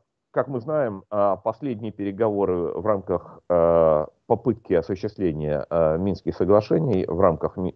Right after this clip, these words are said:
нормандского формата, а, эта попытка б-, происходила десятого февраля в Берлине. А, около девяти часов, а, четыре политических советника четырех держав,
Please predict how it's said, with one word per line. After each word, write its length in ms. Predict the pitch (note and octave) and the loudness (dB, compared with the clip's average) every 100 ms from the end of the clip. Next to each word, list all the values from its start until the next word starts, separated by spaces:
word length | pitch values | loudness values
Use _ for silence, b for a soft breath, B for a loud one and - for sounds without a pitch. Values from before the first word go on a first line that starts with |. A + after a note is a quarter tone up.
| - | -4
нормандского 580 | E2 F2+ F#2 D#2 - D#2 | 0 2 0 -2 -2 0
формата, 560 | E2+ E2+ C#2 B1+ B1+ B B B B - | 0 2 -2 -4 -10 B B B B 0
а, 680 | F2 F2+ F2 F2 D#2 D#2+ E2+ | 4 6 8 8 6 6 4
эта 180 | A#2+ A2+ | 0 -2
попытка 380 | F#2+ D#3 - | -4 -6 -4
б-, 120 | G2 E2+ | -6 -4
происходила 580 | - F#2 - G2 D3 C#3 | -4 -2 0 0 2 0
десятого 640 | F2 E2+ G2 C3+ G#2 - | -2 -8 -4 2 2 2
февраля 460 | E2+ G2 G#2+ B2+ C3 | -4 -2 0 4 2
в 40 | |
Берлине. 600 | G2+ G#2 E2 C2 A1+ G1+ - _ _ _ - | 4 0 0 -4 -8 -14 -18 _ _ _ -2
А, 500 | D#2+ D#2+ D#2 D2+ A#1 A#1 _ - | 4 4 4 2 -2 -8 _ -2
около 360 | - A2+ G2 F#2 | -2 0 0 0
девяти 340 | G2+ F#2+ G2+ | -2 -2 -10
часов, 520 | - - D#3+ E3 - - | -12 -2 2 2 -2 -4
а, 500 | F#2+ F2 E2+ E2 D#2 - | 2 4 4 2 -2 -8
четыре 320 | - C#3 A2 | -12 -6 -4
политических 600 | - F#2+ F#2 D#2+ - E2 | -4 -6 -6 -10 -12 -4
советника 520 | G#2 F2+ D#2 D2 E2+ | 2 2 0 -4 -6
четырех 380 | - - F#2 E2 | -6 0 2 2
держав, 440 | F2 F2 B2+ C3+ | 0 4 4 2